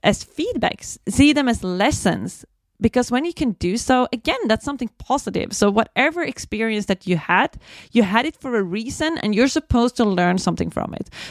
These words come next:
So write down what you learned from it. Also, write down what you're going to do differently next time. So if there were certain things that you felt didn't go amazing, well, write down what you're gonna do differently next time.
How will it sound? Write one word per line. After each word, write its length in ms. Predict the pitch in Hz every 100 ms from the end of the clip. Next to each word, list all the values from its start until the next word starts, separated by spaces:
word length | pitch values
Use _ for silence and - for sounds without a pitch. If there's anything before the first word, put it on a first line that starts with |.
| -
So 180 | - 254 254 _ _ _ _ _ _ _
write 460 | 156 156 202 370 -
down 200 | 233 233 233 185 151
what 200 | 196 302 _
you 160 | 220 202
learned 280 | 175 185 -
from 200 | - -
it. 180 | - - - _ _ _ _ -
Also, 280 | - 349 381
write 280 | 247 247 311
down 120 | 302
what 140 | 285 269
you're 180 | 247 254
going 120 | 254
to 60 | 220
do 120 | 196 -
differently 320 | 226 226 214
next 240 | 185 185 -
time. 220 | - 196 -
So 100 | - -
if 200 | 339 -
there 120 | 392
were 120 | 370 -
certain 220 | 277 254
things 260 | 233 214 226
that 120 | 196
you 100 | 190
felt 460 | 190 - 202 208 202 - - - 185 156
didn't 240 | 233 240 226
go 200 | 226 214
amazing, 680 | 202 196 214 226 226 220 - _ _ _ _
well, 200 | 294 320
write 260 | 254 302 349
down 120 | 330
what 100 | 302
you're 140 | 285 269
gonna 100 | 254
do 140 | 262
differently 440 | 220 294 262 247
next 260 | 233 254 -
time. 280 | - -